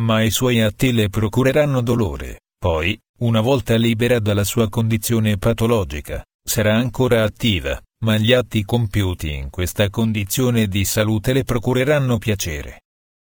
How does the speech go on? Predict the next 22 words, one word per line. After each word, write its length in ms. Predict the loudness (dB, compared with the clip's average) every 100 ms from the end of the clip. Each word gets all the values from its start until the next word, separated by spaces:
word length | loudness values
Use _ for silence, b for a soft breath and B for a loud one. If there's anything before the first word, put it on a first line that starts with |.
| _ _ _ -4
Gli 240 | 0 2 2
impersonalisti 920 | 0 0 0 0 0 0 -2 -2 -2
riescono 600 | 0 0 0 0 2 2
a 40 |
liberarsi 640 | 0 0 0 0 0 -2
dalle 300 | 0 0 0
attività 540 | 0 0 2 2 0 0
proprie 460 | 0 0 0 0
dello 260 | 0 0 -2
stato 420 | 0 0 0 -2
condizionato, 1040 | 0 0 0 -2 0 -2 -4 -10 -12 -14 _ _
malato, 680 | -4 -2 -2 -4 -6 -10 -12 _ -6
ma 160 | -2 0
ignorano 680 | 0 0 2 2 2 2 0
del 220 | 0 0
tutto 380 | -2 -4 -2 0
gli 120 | 2
atti 320 | 2 0 -2
dello 280 | 0 0 0
stato 400 | 0 -2 0 0
di 140 | 0
salute. 640 | 0 -2 -2 -6 -10 -14